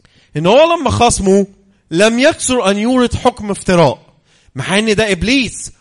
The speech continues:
وعايز يوقع الناس، بس ما، ما افتراش، ما قالش ده مخطئ. قال فقط: "لينتهرك الرب". شوف ال-، شوف الإنجيل عايز يوصلك لمرحلة إيه؟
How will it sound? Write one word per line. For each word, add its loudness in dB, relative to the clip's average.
وعايز 0
يوقع -2
الناس، -4
بس -8
ما، -8
ما -2
افتراش، -4
ما -2
قالش 0
ده 4
مخطئ. 0
قال 2
فقط: 0
"لينتهرك -4
الرب". -4
شوف -8
ال-، -10
شوف -4
الإنجيل -4
عايز -4
يوصلك -6
لمرحلة -4
إيه؟ 0